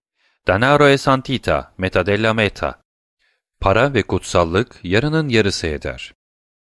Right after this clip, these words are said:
"Bu bile fazla. Bu yüzden bana böyle hikayeler anlatıldığında omuz silkerim." "Ama Haiti'den söz ediyordunuz,"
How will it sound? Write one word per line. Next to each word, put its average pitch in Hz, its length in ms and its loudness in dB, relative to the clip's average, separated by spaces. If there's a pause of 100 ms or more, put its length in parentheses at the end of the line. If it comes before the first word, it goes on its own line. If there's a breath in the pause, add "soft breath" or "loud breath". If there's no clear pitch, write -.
(600)
"Bu 156 160 4
bile 135 200 4
fazla. 82 540 -2
Bu 160 140 2
yüzden 95 360 2
bana 107 260 2
böyle 120 260 4
hikayeler 107 480 2
anlatıldığında 104 760 0
omuz 107 300 0
silkerim." 78 560 -6 (880)
"Ama 117 260 2
Haiti'den 120 440 2
söz 98 220 -2
ediyordunuz," 90 800 0